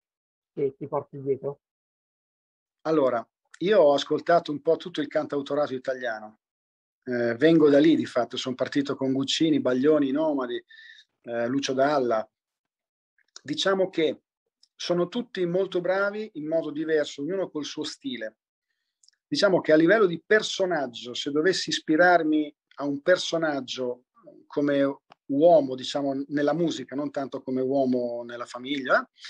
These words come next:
Speaker 2: una, un personaggio che mi ha sempre affascinato era Johnny Cash.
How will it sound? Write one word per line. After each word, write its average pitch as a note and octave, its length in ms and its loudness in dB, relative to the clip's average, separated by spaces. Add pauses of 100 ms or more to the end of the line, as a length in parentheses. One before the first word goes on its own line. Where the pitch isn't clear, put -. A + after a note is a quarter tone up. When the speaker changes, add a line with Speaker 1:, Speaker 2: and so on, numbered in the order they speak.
(380)
Speaker 2:
una, D3+ 240 4
un D3 100 -8
personaggio E3+ 420 4
che D#3+ 60 4
mi D3+ 60 4
ha - 60 2
sempre F3 240 0
affascinato F3 640 -2
era C#3 200 -2
Johnny C#3 280 -4
Cash. - 420 -14